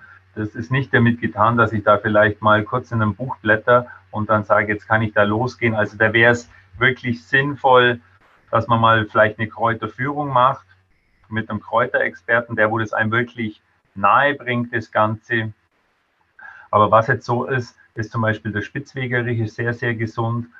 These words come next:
Oder da sta-, äh, scheiden sich ein bisschen die Geister. Was zum Beispiel im Frühjahr sehr, sehr interessant ist, das sind die Brennnesseln, sehr gesund, sehr reich an Vitamin C, wenn man überlegt, dass eigentlich eine, äh, eine Brennnessel hat mehr Vitamin C wie eine Zitrusfrucht.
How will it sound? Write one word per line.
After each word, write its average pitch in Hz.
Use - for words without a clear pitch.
Oder 123
da 110
sta-, 113
äh, 110
scheiden 117
sich 113
ein -
bisschen 117
die 107
Geister. 117
Was 107
zum 110
Beispiel 110
im 107
Frühjahr 127
sehr, 123
sehr 120
interessant 110
ist, 107
das 107
sind 104
die 107
Brennnesseln, 135
sehr 113
gesund, 127
sehr 120
reich 117
an 113
Vitamin 110
C, 123
wenn 123
man 113
überlegt, 107
dass 117
eigentlich 107
eine, 117
äh, 104
eine 107
Brennnessel 117
hat 104
mehr 113
Vitamin 113
C 123
wie 113
eine 107
Zitrusfrucht. -